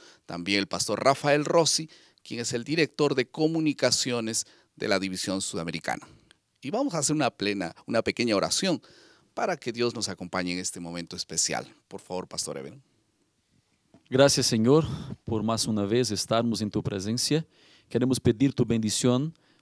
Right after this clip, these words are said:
Speaker 2: para esta segunda parte, donde continuaremos a estudiar y, eh, tener orientaciones sobre este programa de la campaña del evangelismo vía satélite. Quédate con nosotros en nombre de Jesús. Amén.
Speaker 1: Amén.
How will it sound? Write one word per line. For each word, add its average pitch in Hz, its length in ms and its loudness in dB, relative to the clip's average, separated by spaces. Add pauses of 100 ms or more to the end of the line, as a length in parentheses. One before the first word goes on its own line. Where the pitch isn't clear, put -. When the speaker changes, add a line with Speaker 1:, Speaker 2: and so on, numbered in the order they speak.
(100)
Speaker 2:
para 113 220 6
esta 107 160 -2
segunda 135 380 2
parte, 151 440 4
donde 127 300 2
continuaremos 110 800 0
a 110 80 2
estudiar 107 640 2 (580)
y, 104 640 0
eh, 101 220 0
tener 123 340 4
orientaciones 123 880 4 (200)
sobre 117 240 2
este - 160 0
programa 135 760 4
de 110 160 -4
la 110 100 2
campaña 127 540 0
del 113 180 0
evangelismo 107 600 -2
vía 107 160 0
satélite. - 580 -6 (260)
Quédate 131 360 2
con 110 140 -2
nosotros 143 640 0
en 110 180 0
nombre 117 280 2
de 131 120 -4
Jesús. - 680 -4 (260)
Amén. 90 320 -4 (160)
Speaker 1:
Amén. - 480 -10